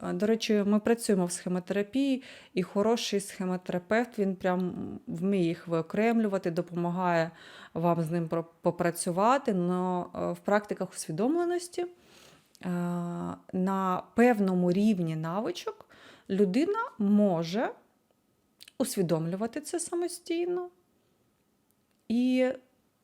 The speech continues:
осмислювати це самостійно, і трансформувати це самостійно.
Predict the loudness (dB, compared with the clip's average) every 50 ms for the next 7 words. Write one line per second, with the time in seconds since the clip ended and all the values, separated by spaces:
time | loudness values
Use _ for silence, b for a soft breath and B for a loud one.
0 | _ _ _ _ _ -2 -2 0 0 -2 -2 -2 -4 -4 -4 -4 -2 -4 -6 -6
1 | -4 -6 -4 -4 -4 -4 -6 -6 -8 -10 -14 -8 -6 -4 -4 -4 -4 -6 -8 -10
2 | -14 _ _ _ _ _ _ _ _ _ _ _ _ -2 -2 0 0 0 0 0
3 | -4 -4 -2 -2 -2 -2 -4 -4 -6 -10 -14 -12 -12 -12 -12 -12 -12 -12 -12 -12
4 | -14 -18 -14 -12 -10 -10 -10 -10 -12